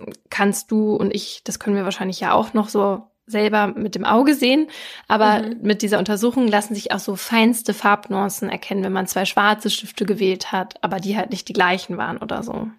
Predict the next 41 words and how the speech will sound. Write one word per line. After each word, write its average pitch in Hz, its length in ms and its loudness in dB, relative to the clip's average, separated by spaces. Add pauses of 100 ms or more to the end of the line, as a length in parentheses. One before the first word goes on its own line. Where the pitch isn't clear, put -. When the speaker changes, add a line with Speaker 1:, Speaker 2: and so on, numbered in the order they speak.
(160)
Speaker 2:
Ja. 208 320 0 (720)
Speaker 1:
Als 214 160 0
drittes 247 300 4
Standardverfahren 196 720 4
gibt 220 160 0
es 220 80 -4
dann 202 140 2
noch 196 120 0
die - 160 0
elektrostatische 202 1120 -2
Oberflächenprüfung 214 1300 0 (100)
und 202 180 0 (220)
damit 214 360 4
kann 214 160 0
man 196 180 2
so 196 160 -2
Druckspuren 196 800 0
sichtbar - 380 -6
machen. - 460 -8
Also 185 120 -6
wenn 190 100 -2
man 196 120 2
zum 202 140 -2
Beispiel 196 280 -2
ein 190 220 0 (100)
Blatt 202 200 -2
Papier 214 420 4
aus 202 160 0
einem 202 140 2
Block 240 360 2
nimmt, 220 320 4 (180)
dann 202 200 -4
hat 214 160 0
sich 220 140 -10
ja 208 80 2
in 208 120 0
der 208 140 0
Regel 220 240 2
von 220 180 -2
den 196 140 -2
Blättern 208 500 -2